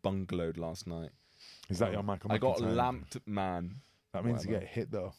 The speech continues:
Speaker 1: Does it? Oh, I didn't know that.
Speaker 2: Joel doesn't know. <laughs> He's
Speaker 1: I don't
Speaker 2: not, not grown up on the streets.
Speaker 1: No. Well, I'm not from the north, so.
Speaker 2: Hmm. <laughs> Don't know if that's relevant. Anyway,
Speaker 1: Uh,
Speaker 2: um,
Speaker 1: <laughs>
Speaker 2: if you've enjoyed it, please review the podcast. Let us know.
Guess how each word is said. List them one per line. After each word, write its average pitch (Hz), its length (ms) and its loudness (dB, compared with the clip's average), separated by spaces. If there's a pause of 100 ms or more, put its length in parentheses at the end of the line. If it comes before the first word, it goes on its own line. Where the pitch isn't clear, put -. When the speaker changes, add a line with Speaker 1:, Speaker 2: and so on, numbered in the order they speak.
Speaker 1:
Does 98 160 -2
it? 85 140 -4 (340)
Oh, 50 60 -12
I 55 80 -10
didn't - 180 -10
know 53 120 -14
that. - 140 -16 (760)
Speaker 2:
Joel 92 220 2
doesn't 92 320 -2
know. 87 80 -4
<laughs> - 360 -8
He's - 140 -6 (560)
Speaker 1:
I 101 60 0
don't 110 80 4
Speaker 2:
not, 110 240 0
not 110 180 0
grown 98 160 0
up 90 140 -6
on 85 60 -4
the 85 60 -6
streets. - 540 -4 (140)
Speaker 1:
No. 73 140 -6 (180)
Well, 107 280 2
I'm 104 200 -2
not 107 180 -2
from 85 160 -8
the 78 80 -6
north, 80 380 -8
so. - 180 -10 (260)
Speaker 2:
Hmm. 85 220 -2
<laughs> - 760 -16 (800)
Don't 95 140 -2
know - 80 -6
if 78 60 -6 (100)
that's - 120 -6
relevant. 110 300 2 (320)
Anyway, 156 340 8 (240)
Speaker 1:
Uh, 143 240 6
Speaker 2:
um, 127 140 4
Speaker 1:
<laughs> - 40 0
Speaker 2:
if 185 200 6
you've 196 100 4
enjoyed 156 420 4
it, 147 180 2
please 165 360 4
review 135 300 4
the 117 100 4
podcast. 113 400 0
Let 120 140 4
us 107 140 0
know. 110 460 2